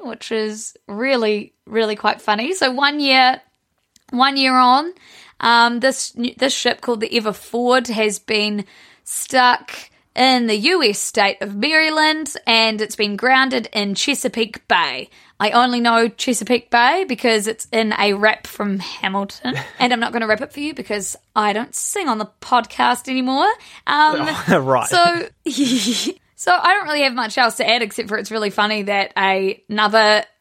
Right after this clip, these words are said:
Speaker 1: ship from the same company has run aground. Probably not funny for many people, but Ever Forward is ever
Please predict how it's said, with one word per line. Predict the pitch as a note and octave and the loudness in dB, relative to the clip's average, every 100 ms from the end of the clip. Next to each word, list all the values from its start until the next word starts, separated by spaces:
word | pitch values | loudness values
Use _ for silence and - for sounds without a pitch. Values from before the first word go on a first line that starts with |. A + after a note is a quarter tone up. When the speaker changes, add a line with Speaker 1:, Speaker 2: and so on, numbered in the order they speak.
| - | -8
Speaker 1:
ship | - G#3 - | -2 -2 -4
from | A3 | -4
the | G3+ | -2
same | G3 F#3+ F#3+ | 2 2 2
company | - F3+ F#3 F#3+ | -2 0 0 0
has | G3 F#3 | -2 -4
run | A3 F#3 F#3 F3+ | 2 2 2 -2
aground. | G#3+ G3 - F2+ - G3 - | -8 -6 -6 -6 -8 -10 -4
Probably | C4 A#3+ A3+ G#3 | -2 2 2 4
not | G3 - | 2 0
funny | - F#3+ G3 G3+ | 0 0 -2 -8
for | - - - G#3 - | -8 -8 -6 -8 -10
many | G3 F#3 - | -6 -6 -8
people, | - - - - G4 - | -8 -10 -10 -18 -20 -4
but | - - - - _ - | -2 -2 -4 -20 _ -4
Ever | D4+ D4 | 0 0
Forward | D4+ D4 B3+ G3+ C#4 - - _ _ _ _ _ | 0 2 4 4 2 -6 -18 _ _ _ _ _
is | G#3 G#3 G3+ - - _ _ _ _ _ _ _ _ - | 0 0 -2 -8 -16 _ _ _ _ _ _ _ _ -2
ever | A3 G3+ G3+ F#3+ | 0 2 2 0